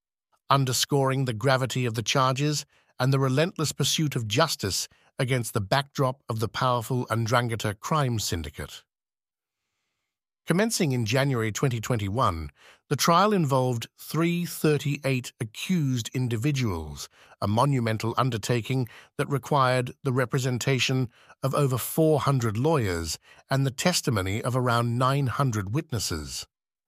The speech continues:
The carefully constructed legal proceedings, orchestrated in a secure environment due to safety concerns,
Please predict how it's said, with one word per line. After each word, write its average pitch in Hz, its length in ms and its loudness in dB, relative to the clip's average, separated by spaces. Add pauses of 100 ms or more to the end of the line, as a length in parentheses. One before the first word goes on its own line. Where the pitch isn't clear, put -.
(560)
The 110 80 -4
carefully 123 420 0
constructed 117 580 -2
legal 139 320 0
proceedings, 151 720 0 (360)
orchestrated 143 720 0
in 127 160 -2
a 113 40 0
secure 127 560 0
environment 135 720 0 (460)
due 147 180 2
to 123 160 -2
safety 190 480 0
concerns, 107 720 0